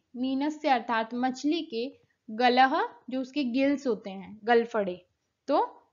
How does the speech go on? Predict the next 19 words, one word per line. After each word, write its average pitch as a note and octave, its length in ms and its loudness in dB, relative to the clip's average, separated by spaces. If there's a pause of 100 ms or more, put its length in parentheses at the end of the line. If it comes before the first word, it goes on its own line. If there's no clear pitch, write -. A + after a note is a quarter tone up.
मछली E4 440 2
के D4+ 200 -2
गलफड़े C4 640 0
सर्वदा C4+ 640 0
सदैव B3+ 680 -2
कंपते D4 560 0
अर्थात A#3+ 520 4 (500)
हिलते D4+ 380 2
रहते A3 300 -2
हैं, C#4+ 400 -6
कंपित C#4+ 460 2
होते G#3 300 -6
रहते F3+ 280 -10
हैं। F3 260 -20 (1000)
तस्य F4 400 0
कारणम, G#3+ 640 -2 (100)
इस F#4+ 220 -4
कारण, G#3 500 0 (680)
अस्ति, A#3+ 540 -2